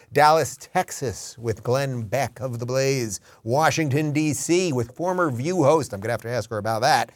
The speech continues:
uh, Meghan McCain, West Nyack, New York with the lovely and extraordinary, uh, Megyn Kelly, Brea,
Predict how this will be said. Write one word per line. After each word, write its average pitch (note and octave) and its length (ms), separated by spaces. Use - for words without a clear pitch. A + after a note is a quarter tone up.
uh, A#2 260
Meghan C#3 380
McCain, B2+ 480
West D3+ 300
Nyack, E3 600
New A2+ 140
York A2 480
with A#2 320
the A2+ 240
lovely B2 580
and A2+ 80
extraordinary, B2 640
uh, A2 200
Megyn A#2 340
Kelly, F#3 320
Brea, D#3+ 600